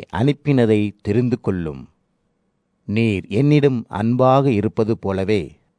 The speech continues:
நீர் அவர்களிடமும் அன்பாக இருக்கிறீர் என்பதையும் உலகம்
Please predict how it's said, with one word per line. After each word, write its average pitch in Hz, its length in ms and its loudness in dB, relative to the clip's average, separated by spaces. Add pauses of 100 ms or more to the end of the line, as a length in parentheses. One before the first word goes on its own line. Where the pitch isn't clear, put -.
(560)
நீர் 107 380 0 (160)
அவர்களிடமும் 135 760 2 (920)
அன்பாக 107 560 0 (120)
இருக்கிறீர் 127 680 0
என்பதையும் 92 600 -2 (1000)
உலகம் 104 400 0